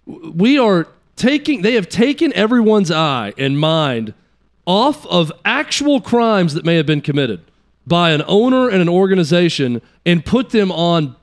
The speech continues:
bad words, insensitive words said by Jon Gruden and some stupid Mister Editor comment <laughs> that Adam Schefter made in passing to Bruce Allen that no one believes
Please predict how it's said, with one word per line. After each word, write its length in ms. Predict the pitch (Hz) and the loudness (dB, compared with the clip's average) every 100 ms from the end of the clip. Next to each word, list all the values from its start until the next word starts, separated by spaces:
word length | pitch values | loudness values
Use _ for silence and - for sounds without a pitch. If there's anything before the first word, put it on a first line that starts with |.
| _ | _
bad 380 | 185 202 220 165 | -2 0 0 -2
words, 720 | 160 190 170 135 117 - - | 0 2 2 0 -4 -10 -8
insensitive 720 | - 196 190 - 196 170 165 123 | -2 0 0 -2 -2 -2 -4 -2
words 460 | 139 170 156 131 | 0 0 0 -2
said 220 | - 147 | -4 -2
by 120 | 131 123 | -2 -4
Jon 380 | 123 151 156 | -2 0 0
Gruden 500 | 135 175 202 147 151 151 _ _ _ - | 0 0 0 0 -4 -8 _ _ _ -2
and 200 | 185 185 | 0 0
some 300 | - 233 202 | -2 -2 -2
stupid 800 | - - - - 269 240 269 196 | -4 -8 -6 0 0 0 -2 0
Mister 460 | 202 220 - 214 180 | 2 0 0 -2 0
Editor 380 | 208 208 180 | 0 2 0
comment 600 | 160 160 151 143 147 160 151 - - | 0 -2 0 0 0 -2 -6 -8 -12
<laughs> 240 | - _ | -20 _
that 240 | 143 196 180 | 0 0 0
Adam 280 | 202 240 220 | -2 0 0
Schefter 500 | - 233 233 220 180 | 0 0 0 0 2
made 300 | 175 185 180 | 2 2 2
in 180 | 175 | 0
passing 520 | 156 185 214 208 214 185 | 0 0 0 0 0 0
to 80 | |
Bruce 360 | 151 165 214 - | 0 2 0 0
Allen 300 | 208 220 196 | 0 2 0
that 120 | 160 | 0
no 180 | 160 190 | 0 2
one 260 | 226 220 208 | 2 2 2
believes 840 | 170 165 190 208 165 156 156 - | 2 2 2 2 2 0 -4 -12